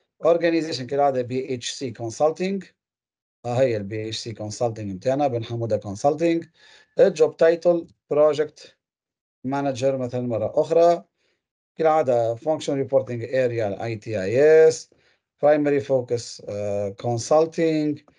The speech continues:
Approach خلينا نعمل مرة هذه مثلا agile. Team size بنقولوا مثلا من، آه، خمسة لتسعة بما إنه agile ما عندناش حل آخر. آه، البادجت up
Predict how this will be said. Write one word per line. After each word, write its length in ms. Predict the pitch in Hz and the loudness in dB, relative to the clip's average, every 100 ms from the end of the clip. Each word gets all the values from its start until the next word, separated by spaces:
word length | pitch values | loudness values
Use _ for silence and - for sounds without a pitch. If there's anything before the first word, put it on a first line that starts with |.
| _ _ _ - | _ _ _ -2
Approach 460 | - - 170 135 - | 0 6 6 6 0
خلينا 180 | 131 | -6
نعمل 120 | 131 127 | -4 -4
مرة 220 | 120 117 | -4 -6
هذه 120 | 110 | -6
مثلا 300 | 113 107 131 | -10 -12 -12
agile. 680 | 104 135 156 165 165 160 160 _ _ _ _ _ 156 | -4 0 4 8 8 8 4 _ _ _ _ _ -8
Team 160 | 156 | -8
size 520 | 139 156 143 113 104 107 | -2 0 0 0 -6 -10
بنقولوا 680 | 120 120 117 113 101 120 | -10 -8 -8 -8 -2 -2
مثلا 300 | 117 113 117 | -2 -6 -6
من، 300 | 113 110 107 | -6 -8 -8
آه، 360 | 107 104 95 92 | -8 -8 -8 -10
خمسة 320 | 90 127 113 | -6 -6 -6
لتسعة 220 | 98 131 | -4 -2
بما 180 | 113 113 | -2 -2
إنه 140 | 107 107 | -4 -4
agile 480 | 107 123 139 160 147 | 0 4 4 4 2
ما 80 | |
عندناش 200 | 113 117 | 0 -4
حل 220 | - 107 135 | -6 -2 0
آخر. 300 | 165 160 - _ _ _ _ - | 2 2 0 _ _ _ _ 0
آه، 240 | 131 139 175 | 2 6 4
البادجت 520 | 151 165 143 131 - _ _ _ - | 6 4 4 -2 -8 _ _ _ -16
up 280 | - 135 | -10 -6